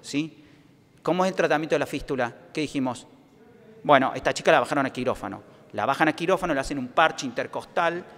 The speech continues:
y le hacen una decorticación pleural para la fístula.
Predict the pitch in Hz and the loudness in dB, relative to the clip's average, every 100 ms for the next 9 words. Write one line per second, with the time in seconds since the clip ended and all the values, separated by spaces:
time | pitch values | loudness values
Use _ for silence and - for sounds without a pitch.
0 | - - 120 135 135 - 143 147 - - | -20 -10 -2 0 0 0 -2 -2 -10 -10
1 | 139 143 131 131 120 117 127 113 143 135 | -2 -2 0 -4 -4 -4 -4 -2 -2 0
2 | 143 151 160 170 196 - - - 147 139 | 0 4 6 4 0 -14 -20 -4 2 4
3 | 143 170 - 135 110 131 - - 95 92 | 4 2 -4 -8 -6 -8 -12 -12 -12 -12